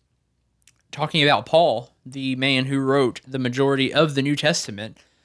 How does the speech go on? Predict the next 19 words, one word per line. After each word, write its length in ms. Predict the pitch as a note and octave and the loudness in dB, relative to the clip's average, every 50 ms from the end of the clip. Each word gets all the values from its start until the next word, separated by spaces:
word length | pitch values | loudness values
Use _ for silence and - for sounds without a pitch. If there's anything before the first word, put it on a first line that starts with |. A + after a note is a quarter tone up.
| _ _ _ _ _ _ _ _ | _ _ _ _ _ _ _ _
saying 280 | - - D3+ D#3 D3+ | -2 0 2 2 2
this, 300 | D3+ E3+ F#3 E3 - - - D3 | 2 2 2 0 0 -4 -4 -2
uh, 240 | C#3 C3+ B2+ B2+ | 0 2 2 2
let's 140 | A#2 A#2+ A#2 | 2 0 -4
see, 260 | - A#2+ G#2+ G#2+ A2 G#2+ _ | -8 -12 -14 -14 -16 -18 _
we're 300 | - A2+ A#2 A#2 A#2+ B2 | -20 -18 -16 -14 -14 -12
in, 180 | B2 A#2+ A#2+ G#2 | -12 -12 -12 -14
uh, 260 | E2 A2+ A2 G2 F2 - | -14 -12 -12 -12 -12 -8
Acts 420 | - B2+ B2+ A#2+ - - - - - - | -4 -4 -4 -4 -4 -8 -16 -16 -10 -8
eighteen. 500 | C3+ A2+ - - - F#3+ E3+ D3+ D#3 - | -10 -8 -8 -4 0 0 0 0 -2 -2
"After 360 | - C#3 C#3 D3 - - D3+ C#3 | 0 0 0 0 0 -2 -4 -2
this, 220 | C#3+ C#3+ C#3+ - | -2 -2 -4 -4
Paul 340 | - - - D3 D3 C#3+ C#3 | -8 -4 2 2 2 4 4
left 220 | C3+ C3 C3 - - | 2 -2 -2 -2 0
Athens 380 | C3 C3 C3 - C#3 C3 C3 | 0 2 2 0 -4 -6 -6
and 80 | C3+ B2 | -6 -8
went 140 | A#2 F2 - | -8 -12 -12
to 60 | - | -8
Corinth. 440 | - - E3 E3+ E3+ E3 E3 - | -2 0 0 0 0 -2 -8 -12